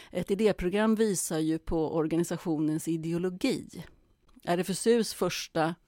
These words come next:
förbundsprogram, som man sa då, nittonhundratrettiofyra, ett år efter att organisationen hade bildats. Det var ju på en sida.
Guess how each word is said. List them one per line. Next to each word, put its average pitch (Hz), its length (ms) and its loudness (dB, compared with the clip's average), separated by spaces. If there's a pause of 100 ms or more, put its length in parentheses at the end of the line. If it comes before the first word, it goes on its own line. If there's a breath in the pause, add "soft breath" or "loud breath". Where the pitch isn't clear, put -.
(200)
förbundsprogram, 180 1120 2
som 135 160 -6
man 113 140 -6
sa 139 240 -2
då, 147 260 -6 (200 soft breath)
nittonhundratrettiofyra, 156 1600 0
ett - 320 -4
år 139 160 0
efter - 240 -4
att 139 140 -4
organisationen 151 800 -2
hade 151 200 -2
bildats. 170 760 -4 (120)
Det 185 140 4
var 220 120 12
ju 185 80 10
på 170 100 0
en 147 200 0
sida. 160 500 0